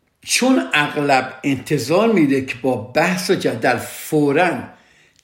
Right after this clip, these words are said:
تکلیف دو طرف روشن شه، کمی زمان می‌بره تا طرف مقابل متوجه شه که واقعاً به درک احساسات اون علاقمندی. ببینید،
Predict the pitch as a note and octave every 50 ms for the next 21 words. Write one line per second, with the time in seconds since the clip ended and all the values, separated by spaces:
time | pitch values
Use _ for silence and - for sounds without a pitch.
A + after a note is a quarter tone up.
0 | _ - D3+ C3 C3 - - E3 F#3+ - - F3 D#3 B2+ - - C3+ B2 - -
1 | D3 C3 B2+ C3 - C3 A#2+ - - A#2+ A#2 A2 - - E3+ G3 A3+ A3+ A3+ -
2 | - - - - - - - - - _ _ _ _ _ _ _ _ _ - -
3 | - A#3+ B3+ B3 A#3 A3 F#3 D#3 C3 - D#3+ C#3+ C#3 C#3+ C#3 C#3 C3+ C3+ C3+ C#3
4 | C3 C3+ C3 C3 C3 B2+ C3 - C#3 C3+ C3 C3+ C3+ C3+ - - B2 A#2+ - -
5 | A#2+ A#2 A#2 G#2+ A2 A#2 A2+ G#2+ B2+ C3 C#3+ D3+ D#3 D3+ - - - _ _ _
6 | _ _ _ _ _ _ _ _ _ - A#2 A#2+ A#2 - A2 A#2 A2 G#2+ G#2 G#2
7 | - D3 D3 - - F3 E3 - F3 C#3 A2+ A2 B2 B2 A#2 A2 G#2 A#2 A#2+ C3
8 | C3 C3 A#2+ A2 G#2 - A#2+ A#2 A2 G#2 - - A#2 - - A#2 G#2+ G2+ - -
9 | A#2 G#2+ G#2 - G#2+ G#2 C3 C3 C3 C3 - G#2+ G#2+ G#2+ G#2+ G#2 G2+ G2 G#2 G#2+
10 | A2 C3 C#3+ D#3 D#3